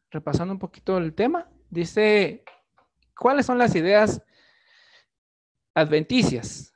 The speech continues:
Las ideas adventicias dice que nace a partir de las ideas sensibles. ¿A qué se refiere con sensibles? Cuando dice sensibles es todo lo que nosotros podemos, pues,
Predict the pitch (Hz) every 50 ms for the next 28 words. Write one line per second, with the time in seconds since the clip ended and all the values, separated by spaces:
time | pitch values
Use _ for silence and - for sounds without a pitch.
0 | _ _ - 156 160 - - 170 185 220 220 214 254 247 247 247 240 226 - 220
1 | 202 - 233 233 226 - - _ - 175 165 160 160 160 190 175 - 226 226 220
2 | - _ _ - 151 135 147 151 180 175 240 220 214 - 156 139 - - 165 190
3 | 190 196 175 151 131 - 135 127 131 135 131 135 170 160 156 - 220 220 196 160
4 | 143 - - - _ _ _ _ _ _ _ _ _ - 170 170 - 240 233 254
5 | 240 233 202 - - 196 202 202 202 - 170 156 - - 139 135 127 - 196 202
6 | 165 135 135 - - - - _ _ _ _ _ _ _ _ _ _ _ _ _
7 | _ _ _ _ _ _ _ _ _ _ _ _ _ _ - - _ _ - -
8 | _ _ _ _ _ _ _ _ _ _ _ _ - 180 180 185 185 196 214 -
9 | 311 302 285 226 208 247 240 233 240 233 220 233 233 - - _ - 220 214 226
10 | 233 233 220 226 - 180 160 147 135 175 180 - - 220 208 - - 156 139 131
11 | 135 143 156 156 151 - - 156 143 139 139 139 135 - - - - - - -
12 | - - - _